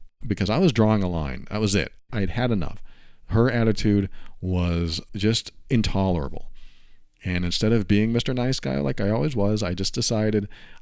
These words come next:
I'd had enough. There was a, there's a line. I deserve kindness and respect,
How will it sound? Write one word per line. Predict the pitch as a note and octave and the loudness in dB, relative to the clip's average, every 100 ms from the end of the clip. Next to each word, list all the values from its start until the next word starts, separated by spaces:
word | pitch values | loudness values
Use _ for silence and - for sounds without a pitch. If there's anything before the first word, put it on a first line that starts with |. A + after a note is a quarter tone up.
| - | -2
I'd | G#2 | 0
had | C3+ | 2
enough. | E3+ G#3 C4+ - - | 2 2 -2 -8 -2
There | A2+ | 0
was | A#2+ | 2
a, | C#3 | 2
there's | C3+ C#3 | 4 4
a | |
line. | C3 C#3+ E3+ A#2+ | 2 0 0 0
I | E2+ E2+ C3+ | 0 2 2
deserve | D3 A2+ B2 C3+ C#3 D3 - - - - - | 2 4 4 4 2 -2 -8 -12 -16 -12 -2
kindness | - F#2+ G2 B2+ | 0 2 2 0
and | - A#2+ | -2 -2
respect, | C3 - - F3 E3 - | -2 -2 -2 -2 -4 -10